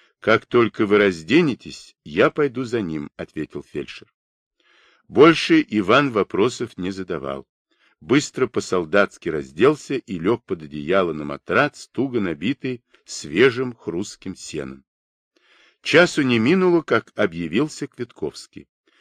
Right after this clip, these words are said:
Иван сразу признал его. Люциан точно обсказал обличье култукского старосты. Обменялись паролем и отзывом. Потом, не теряя попусту времени,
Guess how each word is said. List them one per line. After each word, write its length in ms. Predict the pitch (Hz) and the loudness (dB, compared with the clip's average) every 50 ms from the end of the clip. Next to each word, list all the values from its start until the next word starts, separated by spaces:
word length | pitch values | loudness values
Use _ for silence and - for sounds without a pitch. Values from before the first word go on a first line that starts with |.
| _ _ - | _ _ -6
Иван 280 | - 104 110 143 147 135 | -2 2 4 4 4 2
сразу 440 | - - 135 139 135 110 82 82 - | 0 0 2 4 4 2 2 -2 -8
признал 460 | - 82 78 65 76 82 76 71 67 | -8 -8 -10 -8 -6 -6 -6 -6 -6
его. 320 | 67 69 67 67 67 64 _ _ _ _ _ _ _ _ _ | -8 -12 -12 -12 -12 -14 _ _ _ _ _ _ _ _ _
Люциан 460 | - 90 107 - - 131 135 135 131 113 | -6 -4 -4 -2 2 4 4 4 4 2
точно 500 | - 147 139 131 - - - 104 95 90 | 2 4 4 4 4 2 -4 -4 -4 -4
обсказал 760 | - - 101 - - - - 92 92 78 98 123 139 139 - - | -4 -4 -6 -8 -8 -10 -4 -4 -2 0 2 2 2 2 0 -2
обличье 640 | 113 113 107 104 104 123 120 98 - - - - | -2 -2 -2 -2 -4 -6 -6 -6 -6 -6 -8 -8
култукского 760 | - - - 90 76 - - 92 80 - - - - - 78 76 | -8 -6 -6 -8 -8 -6 -8 -10 -10 -10 -12 -14 -12 -10 -10 -12
старосты. 680 | - - - - 85 71 67 67 - - - _ - _ _ _ _ _ _ _ _ _ _ _ _ _ | -12 -14 -10 -8 -6 -6 -6 -8 -16 -18 -20 _ -20 _ _ _ _ _ _ _ _ _ _ _ _ _
Обменялись 680 | - 104 104 92 107 120 117 127 139 143 147 143 - - | 0 0 0 2 2 2 4 4 4 4 4 2 -2 0
паролем 540 | - 113 110 101 113 127 135 139 135 139 _ | 2 2 4 6 6 4 4 2 0 -4 _
и 80 | - 110 | -6 -4
отзывом. 600 | 95 85 78 67 65 73 80 69 71 65 64 _ _ _ _ _ _ _ _ _ _ _ _ _ _ _ _ | -2 -2 -4 -6 _ -14 -16 -14 -14 -16 -16 _ _ _ _ _ _ _ _ _ _ _ _ _ _ _ _
Потом, 380 | - 117 123 - 147 147 147 139 | 0 0 2 4 6 4 6 4
не 100 | 131 117 | 2 0
теряя 340 | - 120 117 127 127 120 113 | 2 4 6 6 6 6 4
попусту 520 | - - 113 104 - 107 - - - 98 | 4 0 -2 0 -2 -4 -6 -4 -4 -4
времени, 460 | 85 85 92 95 95 101 110 127 139 | -2 0 0 0 0 0 -2 -4 -6